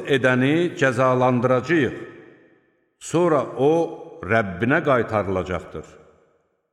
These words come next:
O da ona ağır bir əzab verəcəkdir." İman gətirib yaxşı iş görən kimsəyə isə ən gözəl mükafat veriləcəkdir.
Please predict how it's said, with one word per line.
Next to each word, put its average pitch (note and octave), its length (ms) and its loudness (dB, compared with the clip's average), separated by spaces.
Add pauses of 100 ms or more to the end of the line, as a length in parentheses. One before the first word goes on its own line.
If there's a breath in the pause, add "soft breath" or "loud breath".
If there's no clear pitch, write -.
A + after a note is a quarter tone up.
(140)
O D3+ 160 4
da D3+ 120 2
ona G#2+ 540 0 (520)
ağır G2+ 520 0
bir A2 120 0 (280)
əzab G2 360 -2
verəcəkdir." D2 640 -12 (1600)
İman D#3+ 480 4
gətirib C3+ 500 0
yaxşı C3 360 0
iş D3+ 220 -4 (120)
görən C#3+ 340 2
kimsəyə B2 560 0 (140)
isə G2 360 -2 (600)
ən F3 280 2
gözəl A2+ 380 2
mükafat G2 720 -4
veriləcəkdir. D2+ 720 -12